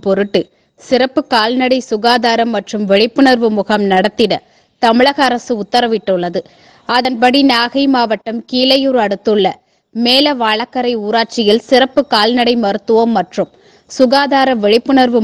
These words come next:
முகாம் நடைபெற்றது. முகாமில் மருத்துவ குழுவினரால் நோய்வாய்ப்பட்ட கால்நடைகளுக்கு சிகிச்சை அளித்தல், நோய்களுக்கு எதிரான சிகிச்சைகள், குடற்புழு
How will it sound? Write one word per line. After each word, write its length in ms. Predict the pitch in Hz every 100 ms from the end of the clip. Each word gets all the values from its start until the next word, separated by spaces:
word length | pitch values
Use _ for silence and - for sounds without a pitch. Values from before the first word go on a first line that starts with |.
| 208
முகாம் 260 | 214 214 214
நடைபெற்றது. 640 | 190 185 180 190 185 196 - 240
முகாமில் 480 | 240 285 269 214 170 _ 240 233
மருத்துவ 400 | 233 247 330 311 -
குழுவினரால் 720 | 254 262 277 262 233 214 254 233
நோய்வாய்ப்பட்ட 760 | 233 269 269 269 240 214 247 233
கால்நடைகளுக்கு 840 | 202 208 247 233 214 214 196 190 220
சிகிச்சை 380 | 240 220 - 262 220
அளித்தல், 360 | 196 190 185 - _ _ _ - 240
நோய்களுக்கு 580 | 262 311 311 294 285 285 214
எதிரான 400 | 226 233 233 254 -
சிகிச்சைகள், 560 | 233 226 262 208 190 - _ _ -
குடற்புழு 500 | 254 277 302 311 285